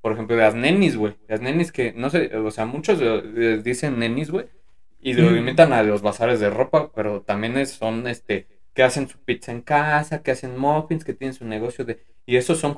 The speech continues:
Speaker 1: homemade, o sea, hechos en casa, güey. Pero imagínate que, que una de estas nenis que, ojalá, eh, ojalá, crezca su negocio de muffins tanto, güey, que verga, güey, ya empie-, ya empiecen a pedir en otro
Speaker 2: Ajá.
Speaker 1: estado, güey.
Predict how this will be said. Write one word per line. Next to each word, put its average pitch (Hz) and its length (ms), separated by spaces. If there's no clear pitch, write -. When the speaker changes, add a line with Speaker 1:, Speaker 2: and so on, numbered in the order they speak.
Speaker 1:
homemade, 139 540
o 101 40
sea, 110 140
hechos 156 240
en 110 120
casa, 135 260
güey. 123 180
Pero 156 160
imagínate 208 480
que, - 100
que 160 120
una 170 160
de 170 60
estas 170 220
nenis 165 280
que, - 260
ojalá, 135 500
eh, 190 120
ojalá, 127 560
crezca 214 300
su 190 200
negocio 151 400
de 139 100
muffins 156 480
tanto, 170 320
güey, 170 200
que 165 220
verga, 214 480
güey, 170 180
ya 190 120
empie-, 202 380
ya 185 200
empiecen 220 360
a 208 120
pedir 156 260
en 190 140
otro 190 220
Speaker 2:
Ajá. 170 80
Speaker 1:
estado, 170 300
güey. 123 240